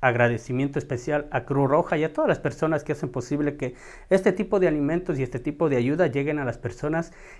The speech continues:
que en realidad necesitan que se les eche una mano, que se les apoye y no se les deje desamparados. Pero siempre y cuando sean personas que en realidad estén en un estado de vulnerabilidad. Bueno, amigos, y una vez que ya ustedes están registrados,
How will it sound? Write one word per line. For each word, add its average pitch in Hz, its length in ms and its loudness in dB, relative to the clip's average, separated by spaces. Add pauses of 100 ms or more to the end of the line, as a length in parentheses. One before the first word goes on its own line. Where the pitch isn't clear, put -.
(100)
que - 80 6
en 185 80 8
realidad 202 400 2
necesitan 185 640 -2
que 165 100 -10
se 135 140 -2
les 120 160 2
eche 143 240 0
una 165 160 4
mano, 185 340 2
que 160 100 -10
se 135 140 -4
les 120 160 2
apoye 170 460 0
y 139 100 0
no 131 140 0
se 139 120 -8
les 123 140 -4
deje 139 320 -4
desamparados. 123 840 0
Pero 202 180 4
siempre 240 300 -2
y - 60 -4
cuando 170 360 2
sean 165 240 -2
personas 147 460 -2
que 170 100 -2
en 151 180 0
realidad 180 600 4 (400)
estén 160 720 4
en 151 160 6
un 180 120 6
estado 180 380 2
de 143 100 0
vulnerabilidad. 123 920 2 (480)
Bueno, 254 200 6
amigos, 175 360 4
y 226 40 -2
una 254 160 4
vez 254 260 2
que 165 200 4
ya 165 120 6
ustedes 170 420 4
están 131 300 0
registrados, 233 840 4